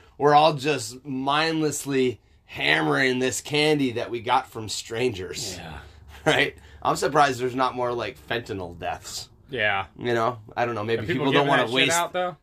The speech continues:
Speaker 1: people don't wanna waste their good fentanyl on some
Speaker 2: Right.
Speaker 1: candy.
Speaker 2: Yeah. I, yeah, I feel like it's, it's more that, like,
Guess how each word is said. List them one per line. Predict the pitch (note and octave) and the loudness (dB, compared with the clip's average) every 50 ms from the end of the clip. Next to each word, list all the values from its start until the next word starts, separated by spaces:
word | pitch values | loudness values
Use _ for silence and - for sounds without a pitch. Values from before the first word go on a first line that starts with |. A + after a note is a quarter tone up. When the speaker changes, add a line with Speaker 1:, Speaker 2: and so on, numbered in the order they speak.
| _ _ - | _ _ 2
Speaker 1:
people | E3+ E3 D3+ D3+ | 2 2 4 6
don't | D3 D3 | 6 8
wanna | D3 C#3 C3 | 6 6 2
waste | B2+ C3+ C3+ B2+ - - | 0 0 0 -2 -2 -4
their | C3 A#2 | -6 -6
good | G#2 C3+ C3 A2+ | -4 -6 -6 -6
fentanyl | - - D3 C3 C3 A#2 A2+ A#2+ A#2+ A2+ A2+ | -6 -6 -4 -4 -4 -6 -8 -8 -6 -4 -2
on | G#2+ C#3+ D#3+ E3+ | 2 2 2 2
some | E3 | 2
Speaker 2:
Right. | D3 - | 0 -2
Speaker 1:
candy. | C3 B2 A#2+ A#2 A2+ G#2 G2 | -2 0 0 0 -2 -4 -4
Speaker 2:
Yeah. | B2+ B2+ A2+ G#2 G2 F2+ F2 - | -2 -2 -2 -2 -2 -4 -6 -4
I, | A#2+ C3+ | -4 -4
yeah, | C3+ C3 D3 C3+ A#2+ | -4 -2 0 0 0
I | A#2 | 0
feel | - - D3+ | -2 -2 -2
like | D3 C#3+ - | -2 -2 -4
it's, | B2 G#2+ - - | -6 -10 -10 -16
it's | B2+ A2 - - | -16 -16 -16 -16
more | B2 A#2+ B2 B2 | -12 -10 -8 -6
that, | A#2 A2+ A2 - | -6 -6 -6 -6
like, | G#2+ G2+ G2+ - | -6 -10 -10 -12